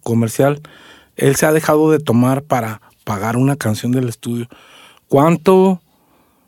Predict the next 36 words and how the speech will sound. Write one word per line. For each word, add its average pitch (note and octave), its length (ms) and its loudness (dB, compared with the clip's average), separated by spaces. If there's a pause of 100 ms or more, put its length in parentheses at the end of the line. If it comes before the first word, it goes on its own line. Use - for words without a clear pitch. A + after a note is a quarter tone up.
(280)
a - 100 -2
lo A#2+ 100 4
mejor B2 260 4
su F#3+ 100 -2
familia D#3 480 2
ha - 40 2
tenido E3 340 2
ganas E3+ 300 2
de D#3 40 -2
una D#3+ 180 2
pizza, B2+ 500 0
de, A#2+ 180 2
no, F#3 300 -2
ve G#3 160 2
tú A#3 100 -4
a B3+ 60 0
saber, G#3+ 360 4
hasta E3 220 0
necesidad D3 600 2
de F3 60 2
unos F#3 200 2
zapatos, D3 580 -2
de D#3+ 60 0
no A#3+ 160 2
sé, A3+ 140 0
no F3 180 2
sé, A#2 260 -4 (420)
echar C#3+ 220 -2
gasolina, A#2+ 540 0
lo G2 80 -4
que - 140 -10
sea? C3+ 280 -2 (760)
Y A#2+ 180 -2
dice, A#2+ 340 0
"No, B2 280 -8
mejor C3+ 340 -6